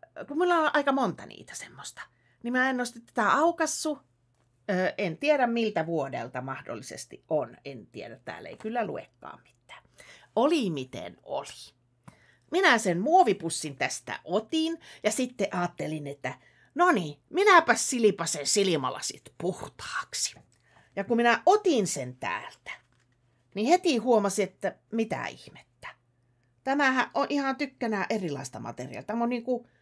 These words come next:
paljon vahvempi kuin on semmonen silmälasipyyhkiä. Tää on niinku tosi semmonen nihkeä. Vähän semmonen, ettei tiedä oikein mitä tämä on.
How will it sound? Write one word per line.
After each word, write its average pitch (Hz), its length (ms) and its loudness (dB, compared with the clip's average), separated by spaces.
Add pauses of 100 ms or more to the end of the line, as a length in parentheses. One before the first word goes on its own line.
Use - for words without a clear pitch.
(160)
paljon 254 480 4
vahvempi 160 1040 2 (500)
kuin 170 280 -2
on 151 120 -4
semmonen 151 300 -4
silmälasipyyhkiä. - 1080 -8 (300)
Tää 330 120 4
on 330 80 6
niinku 330 320 0 (880)
tosi 330 280 -2
semmonen 226 440 2 (960)
nihkeä. 247 800 -4 (1400)
Vähän 277 300 2
semmonen, 233 520 2 (800)
ettei 247 280 0
tiedä 247 220 4
oikein 240 300 4
mitä 165 380 -2
tämä 135 400 -14
on. - 220 -6